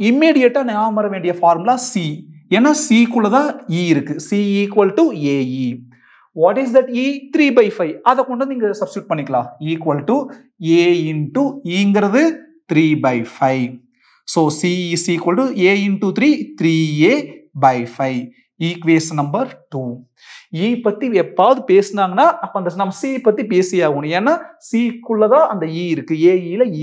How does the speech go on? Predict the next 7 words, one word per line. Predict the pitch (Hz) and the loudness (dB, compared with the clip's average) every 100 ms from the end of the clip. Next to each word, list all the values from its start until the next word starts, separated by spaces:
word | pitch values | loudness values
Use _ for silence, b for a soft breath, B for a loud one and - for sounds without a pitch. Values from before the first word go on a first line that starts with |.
| 139 | -6
இருக்கு. | 123 139 135 - - | -6 -4 -6 -6 -4
அடுத்தது | 151 151 135 185 - B B B B - - | -4 -4 -2 -2 -2 B B B B -14 0
சென்டர் | 262 285 277 285 277 | 0 0 2 2 2
ஹெச் | 190 185 - 196 | -2 -2 -6 -6
கமா | 180 175 175 | -2 -2 0
கே | 226 214 - 135 | -2 -2 -4 2
அழகா | 175 185 | 2 2